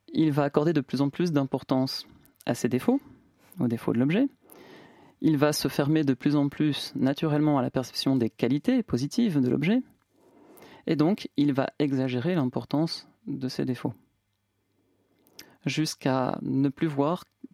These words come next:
qu'un objet en faute, défaillant. Qu'est-ce qu'on entend ici par en faute et défaillant ? Un objet qui nous déplaît,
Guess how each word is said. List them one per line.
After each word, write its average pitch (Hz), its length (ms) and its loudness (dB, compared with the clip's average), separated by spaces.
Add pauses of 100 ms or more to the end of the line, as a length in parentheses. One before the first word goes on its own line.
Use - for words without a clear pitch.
(120)
qu'un 139 160 2
objet 135 480 0 (360)
en 127 120 -4
faute, - 420 -2 (1080)
défaillant. 127 640 0 (440)
Qu'est-ce 156 140 -4
qu'on 147 120 0
entend 139 240 0
ici 135 180 -2
par 123 180 0
en 127 120 0
faute - 200 -2
et 135 40 0
défaillant ? 123 400 0 (140)
Un 156 100 2
objet 143 240 0
qui - 120 -2
nous 131 120 2
déplaît, 123 400 -2